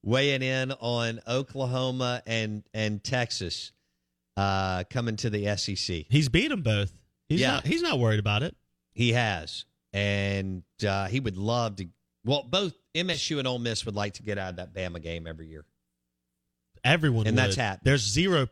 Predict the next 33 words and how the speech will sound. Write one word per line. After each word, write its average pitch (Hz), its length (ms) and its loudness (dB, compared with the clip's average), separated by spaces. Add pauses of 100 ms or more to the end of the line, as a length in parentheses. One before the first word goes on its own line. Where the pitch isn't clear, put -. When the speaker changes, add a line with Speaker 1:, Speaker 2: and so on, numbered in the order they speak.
(160)
Speaker 2:
people 117 320 4
who 117 160 8
don't 113 240 4
wanna 107 160 2
get 104 140 2
out 101 120 2
of 98 80 -4
the 110 140 8
Speaker 1:
Right. 160 260 8
Speaker 2:
Alabama 208 280 4
game. 131 280 0
Speaker 1:
And, 139 160 0
and 139 80 -10
Florida 156 760 0
and 120 280 -2
Georgia 135 920 -2 (500)
have 123 160 2
been 113 240 0
living 120 260 2
right 110 380 0 (140)
to 117 120 -6
not 101 420 -2
pull 113 220 0
Bama 107 460 0
every 107 260 -2
year. 107 320 0 (760)
Um, 98 640 0
along 175 260 0
with, 202 240 -6 (100)
like, 156 280 -8
like, 156 240 -2
let's 170 200 -2
give, 160 200 -2